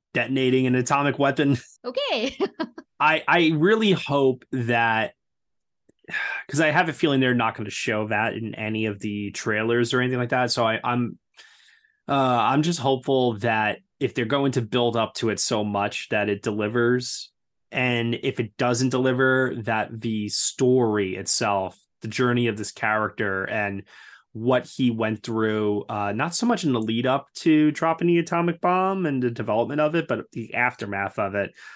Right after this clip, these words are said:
Speaker 1: I really hope that that story can resonate, especially if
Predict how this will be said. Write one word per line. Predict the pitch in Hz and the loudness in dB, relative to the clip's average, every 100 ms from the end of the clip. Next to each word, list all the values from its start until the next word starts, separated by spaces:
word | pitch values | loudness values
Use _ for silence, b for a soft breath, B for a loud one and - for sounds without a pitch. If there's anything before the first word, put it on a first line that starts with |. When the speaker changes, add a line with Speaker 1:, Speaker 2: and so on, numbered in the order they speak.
| B | B
Speaker 1:
I | 113 | 0
really | 135 131 | 4 4
hope | 123 120 | 4 0
that | 117 | -2
that | 113 107 - - | 0 -2 -2 -4
story | - 113 98 98 95 | -2 -2 0 -2 -4
can | - 104 95 92 - - | -4 -4 -4 -6 -12 -10
resonate, | 110 110 113 110 113 107 101 92 - | -4 0 0 0 0 0 0 -2 -4
especially | 120 - 127 151 127 113 | -4 0 0 2 2 2
if | 110 | -2